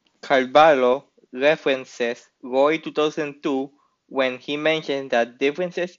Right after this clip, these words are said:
in neuroticism scores between those with and without a family history of suicide, which were significant when personal history of suicide attempts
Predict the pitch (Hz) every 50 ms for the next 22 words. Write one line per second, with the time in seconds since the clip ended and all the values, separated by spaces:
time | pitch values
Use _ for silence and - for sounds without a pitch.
0 | _ _ 147 147 143 139 135 139 147 147 143 147 127 120 120 - 123 120 123 -
1 | - - _ _ - 156 151 151 139 127 123 127 127 131 123 123 120 - 127 123
2 | 120 120 117 135 135 147 160 165 - _ - 135 151 160 160 - _ _ _ -
3 | 131 131 127 123 - - 135 143 147 - _ - 120 123 - 139 127 135 139 143
4 | 139 - - 147 151 _ - 143 139 139 139 - - 127 123 120 - - 101 101
5 | 95 - _ _ _ - - - - _ _ _ _ 143 151 156 147 - - -
6 | 139 143 147 147 - 139 127 135 151 165 160 160 - 135 131 123 123 123 120 113
7 | _ - 127 131 - 156 147 147 - 160 151 - 160 156 127 143 - - 156 151
8 | 160 156 175 165 160 165 - - 143 - _ 175 156 139 147 - -